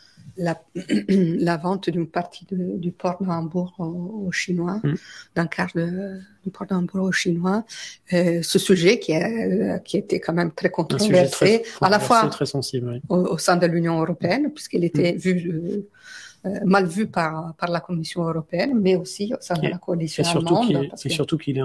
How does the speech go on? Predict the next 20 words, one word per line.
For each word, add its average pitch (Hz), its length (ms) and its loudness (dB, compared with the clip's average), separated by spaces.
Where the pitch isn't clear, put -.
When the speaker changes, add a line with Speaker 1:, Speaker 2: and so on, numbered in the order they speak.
Speaker 2:
intervenu 139 400 2
juste 151 320 0
après 160 400 2
que, 147 160 -2
euh, 143 360 4
les 131 140 0
Pays-Bas, 143 540 0
euh, 127 80 -2
finalement, 135 520 -2
ont 131 60 -2
fait - 120 -6
la 135 60 0
même 143 160 0
chose 165 320 2
avec, 135 320 -4
euh, 127 300 -4
un 147 80 0
de 139 80 0
leurs 135 160 0
ports. 151 340 0